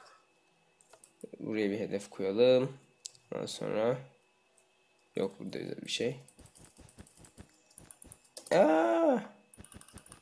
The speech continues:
Buraya koyduğumuz şey uçarak yukarı çıkma. Jiu. Şimdi burada bir titreme oluyor. Çünkü iki çok güçlü ve iki onu fazla uçuruyor. İster istemez. Aa, yani eğer Wither Skull gibi bir şey kullanıyorsanız sorun oluşturmayacak.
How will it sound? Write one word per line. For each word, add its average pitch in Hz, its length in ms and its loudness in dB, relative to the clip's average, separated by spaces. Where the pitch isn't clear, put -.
Buraya 160 240 10
koyduğumuz 143 360 8
şey 139 200 4
uçarak 131 400 6
yukarı 113 260 0
çıkma. - 280 -6
Jiu. 135 380 6
Şimdi 151 300 10
burada 170 180 10
bir 202 80 8
titreme 156 380 12
oluyor. 92 320 8
Çünkü 156 280 4
iki 156 320 0
çok 127 240 8
güçlü 143 300 2
ve 143 200 8
iki 143 240 6
onu 139 420 8
fazla 120 360 6
uçuruyor. 85 380 -2
İster - 240 -6
istemez. - 460 -10
Aa, 135 320 6
yani 139 360 8
eğer 131 240 10
Wither 139 240 10
Skull 131 320 8
gibi 123 140 2
bir 120 60 0
şey 123 180 2
kullanıyorsanız 123 480 6
sorun 123 240 4
oluşturmayacak. 104 680 -2